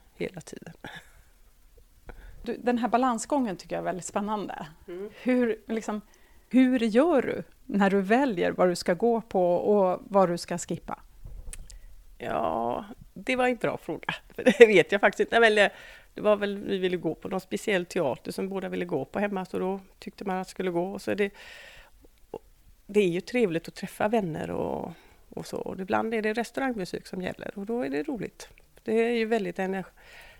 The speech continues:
Speaker 1: det är ju väldigt, eh, trevligt att träffa vänner och, och, och släkt och så. Så att, eh, man får, ibland får man, eh, eh, chansa, som sagt var.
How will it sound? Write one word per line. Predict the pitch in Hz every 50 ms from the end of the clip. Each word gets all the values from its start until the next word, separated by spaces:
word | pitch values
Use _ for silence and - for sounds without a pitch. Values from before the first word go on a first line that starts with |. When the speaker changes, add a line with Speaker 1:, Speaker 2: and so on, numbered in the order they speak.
| - -
Speaker 1:
det | - 208
är | 202
ju | 190
väldigt, | 202 233 220 196 170 165 170 165 - _ _ - -
eh, | 180 - 175 175
trevligt | - - 196 233 214 160 143 156 - - -
att | -
träffa | - - 220 - - - - - - 220 220
vänner | 214 208 180 165 156 160 - - -
och, | - - - - - - - - - -
och, | - - - - - 50 -
och | - - - - - - -
släkt | - - 107 - - - -
och | - -
så. | - - -
Så | - - -
att, | - _ _ - -
eh, | - - - 202 190 _ _ - - - - - - - _ -
man | 196 185 180
får, | - 202 196
ibland | 196 185 196 208 208 202 190 -
får | - 180
man, | 170 165 170 165 170 175 180
eh, | 180 180 185 180 185 - _ _ - - - - - - - - - - - - - _ -
eh, | - - 90 - - 175 175
chansa, | - - - - - - - - -
som | - -
sagt | - - - - - -
var. | -